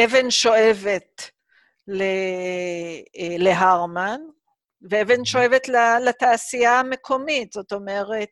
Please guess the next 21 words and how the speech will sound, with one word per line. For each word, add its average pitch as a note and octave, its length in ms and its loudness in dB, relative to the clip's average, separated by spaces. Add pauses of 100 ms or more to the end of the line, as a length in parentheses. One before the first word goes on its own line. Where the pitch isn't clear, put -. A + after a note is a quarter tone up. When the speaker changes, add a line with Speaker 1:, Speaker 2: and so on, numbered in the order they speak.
(120)
Speaker 1:
אה, G#3 440 -4 (600)
הרמן A#3 360 4
רכשה G#3+ 380 2
שלוש G3+ 400 0
חברות, F3+ 680 -4 (580)
אני A#3 960 -4
בשמחה A#3 760 2
הייתי B3 300 2
רוצה A3 440 4
לראות G#3 380 0
את G3+ 100 -8
המרכז G#3 520 -2
פיתוח A3 540 -2
הזה A3 220 0
גדל, F#3 680 2 (360)
עם A3 180 0
עוד A3 220 6
חברות G#3 520 4
שנרכשו G#3+ 800 0
מצד G#3+ 400 0
אחד, G3 380 0